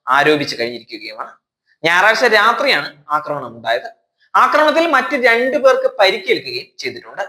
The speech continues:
ഞായറാഴ്ച രാത്രിയിൽ പെരുന്നാട് കൊച്ചുപാലത്തിന് സമീപത്ത് വെച്ച് ആർ എസ് എസ് ബി ജെ പി പ്രവർത്തകർ ചേർന്ന് അനന്തു എന്ന യുവാവിനെ മർദ്ദിച്ചിട്ടുണ്ടായിരുന്നു. ഈ പ്രശ്നം പറഞ്ഞു തീർക്കാനായി പെരുന്നാട് പഞ്ചായത്തിന്റെ അംഗം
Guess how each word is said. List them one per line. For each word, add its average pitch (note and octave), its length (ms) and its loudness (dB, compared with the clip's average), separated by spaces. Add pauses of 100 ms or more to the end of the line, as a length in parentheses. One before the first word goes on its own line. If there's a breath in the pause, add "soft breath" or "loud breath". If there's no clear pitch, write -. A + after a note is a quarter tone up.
(460)
ഞായറാഴ്ച G3 420 2 (120)
രാത്രിയിൽ A3 480 2
പെരുന്നാട് A#3 420 2
കൊച്ചുപാലത്തിന് A3+ 680 0
സമീപത്ത് G#3+ 420 -8
വെച്ച് F#3 180 -4 (280)
ആർ G3+ 220 6
എസ് A3+ 120 -6
എസ് G#3+ 160 -10
ബി G3 160 -2
ജെ G#3 140 4
പി G#3+ 160 -2
പ്രവർത്തകർ F#3 400 2 (100)
ചേർന്ന് F3+ 280 4 (120)
അനന്തു F#3 380 0
എന്ന F3 140 -2 (400 loud breath)
യുവാവിനെ D#3+ 520 2 (160)
മർദ്ദിച്ചിട്ടുണ്ടായിരുന്നു. B2 760 -8 (440 soft breath)
ഈ A#3 100 4 (160)
പ്രശ്നം C4+ 400 2
പറഞ്ഞു A#3 360 4
തീർക്കാനായി A3 460 2 (200)
പെരുന്നാട് A3+ 400 2
പഞ്ചായത്തിന്റെ G3 680 0
അംഗം F#3 220 -8